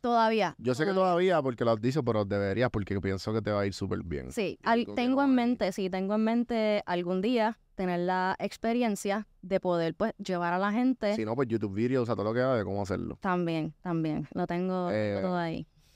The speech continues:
Speaker 2: so, que ¿dónde te siguen? Eh, t-, tira todo, todo lo que tengas que tirar, tíralo para la cámara y para el, para el micrófono.
Speaker 1: Pues mira,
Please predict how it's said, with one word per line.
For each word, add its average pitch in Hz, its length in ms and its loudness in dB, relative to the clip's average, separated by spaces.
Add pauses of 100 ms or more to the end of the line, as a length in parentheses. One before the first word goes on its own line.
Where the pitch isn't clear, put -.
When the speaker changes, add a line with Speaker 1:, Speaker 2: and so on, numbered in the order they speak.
(140)
Speaker 2:
so, - 180 -2
que 110 60 -2
¿dónde 113 220 0
te 123 100 0
siguen? 143 580 -2
Eh, 101 100 -10
t-, - 120 -12
tira 110 240 -2
todo, 127 180 2
todo 131 140 -2
lo 143 80 0
que 147 60 -2
tengas 147 160 -2
que 151 120 -4
tirar, 147 220 0
tíralo 117 240 0
para 113 160 0
la 113 60 0
cámara 113 340 0
y 104 60 -2
para 98 180 -2
el, 92 80 -6
para 95 140 -6
el 95 40 0
micrófono. 90 520 -4
Speaker 1:
Pues 220 100 0
mira, 220 420 0